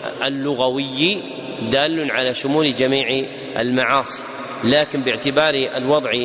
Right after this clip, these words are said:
الشرعي فإنه يقع على معنيين،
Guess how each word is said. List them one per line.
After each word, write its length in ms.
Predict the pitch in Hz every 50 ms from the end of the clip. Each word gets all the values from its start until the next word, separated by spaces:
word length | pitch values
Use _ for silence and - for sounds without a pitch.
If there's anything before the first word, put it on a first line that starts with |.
| 117 -
الشرعي 840 | 127 123 - - - 135 131 120 98 123 156 180 180 180 196 220 208 - - - - - - - -
فإنه 460 | 120 127 135 143 147 143 135 135 131
يقع 420 | 139 143 143 - 131 117 127 120
على 380 | 104 120 127 123 120 123 131 139 - - - - - -
معنيين، 640 | 117 120 120 113 127 135 131 135 139 139 135 117 95